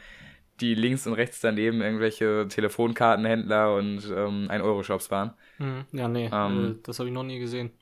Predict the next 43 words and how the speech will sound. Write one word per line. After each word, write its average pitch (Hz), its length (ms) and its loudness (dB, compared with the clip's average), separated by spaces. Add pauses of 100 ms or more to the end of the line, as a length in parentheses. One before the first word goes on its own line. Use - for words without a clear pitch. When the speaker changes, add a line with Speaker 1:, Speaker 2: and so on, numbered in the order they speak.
(120)
Speaker 2:
Plus, 151 220 -2
ich 131 160 -6
war 123 80 -4
noch 120 120 -6
nie 120 120 -4
in 120 80 -6
Mallorca. 117 460 -8 (1160)
Speaker 1:
Ja, 98 300 -4 (400)
äh, 95 320 -6 (500)
und 90 100 -12
das 95 200 -8
merkt 104 200 2
man 110 120 2
daran, 107 260 4
dass, 101 260 -4
äh, 101 240 -2 (300)
dass 104 160 -6
du 104 120 0
auch 101 40 2
nicht 104 160 -4
weißt, 104 320 -2
was 101 160 -6
es 107 80 -6
ist, 131 200 -2
denn 113 100 0
es 107 80 -2
ist 110 120 -6
eine 101 80 -2
Insel, 123 200 2
deswegen 107 280 0
heißt 104 140 -4
es 101 60 -4
auf 98 180 -2
Mallorca. 104 360 -2 (600)
Speaker 2:
Ja, 113 120 2
Speaker 1:
Ähm. 113 180 4
Speaker 2:
auf 117 200 0
Mallorca. 113 340 -2 (100)
<laughs> - 100 -10
Mann. 139 420 4 (960)
Speaker 1:
<laughs> - 500 -4
Tete. 175 680 6
<laughs> - 40 -2